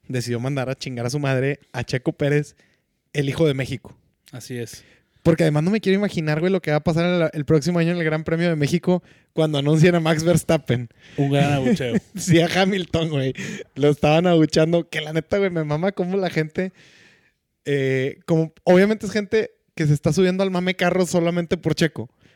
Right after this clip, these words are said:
Speaker 1: Es de que dice, güey, pero ¿quién es el bueno y quién es el malo?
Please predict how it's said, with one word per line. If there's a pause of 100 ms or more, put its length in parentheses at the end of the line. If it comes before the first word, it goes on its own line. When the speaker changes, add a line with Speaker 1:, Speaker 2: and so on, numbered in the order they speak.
(120)
Speaker 1:
Es
de
que
dice,
güey,
pero
¿quién
es
el
bueno
y
quién
es
el
malo?